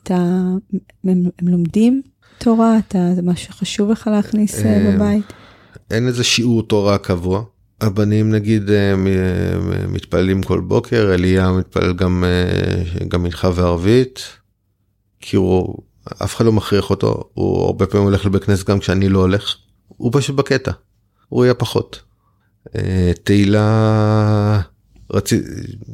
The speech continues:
Speaker 2: אמרתי לה, "אולי כאילו את עוד שנייה בת מצווה", זה, והיא אמרת לי, "כן, אבל אני עוד רוצה קצת להיות ילדה."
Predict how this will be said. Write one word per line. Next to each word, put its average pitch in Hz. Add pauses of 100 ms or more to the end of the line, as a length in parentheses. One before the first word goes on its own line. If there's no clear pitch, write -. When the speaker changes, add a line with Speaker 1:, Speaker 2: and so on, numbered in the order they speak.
(880)
Speaker 2:
אמרתי 87
לה, 110
"אולי 98
כאילו 98
את 98
עוד 98
שנייה 110
בת 98
מצווה", 120
זה, 120
והיא 113
אמרת 123
לי, 135
"כן, 151
אבל 127
אני 120
עוד 110
רוצה 110
קצת -
להיות 101
ילדה." 92